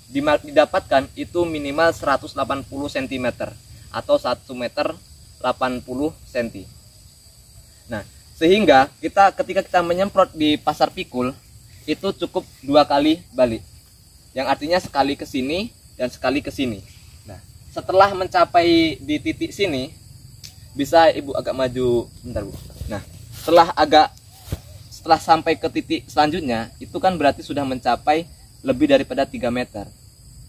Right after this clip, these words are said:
dengan kelebarnya empat meter, panjangnya empat meter. Nah, setelah sampai di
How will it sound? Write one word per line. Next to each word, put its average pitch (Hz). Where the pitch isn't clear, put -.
dengan 151
kelebarnya 143
empat -
meter, -
panjangnya 123
empat -
meter. -
Nah, 98
setelah 156
sampai 160
di 156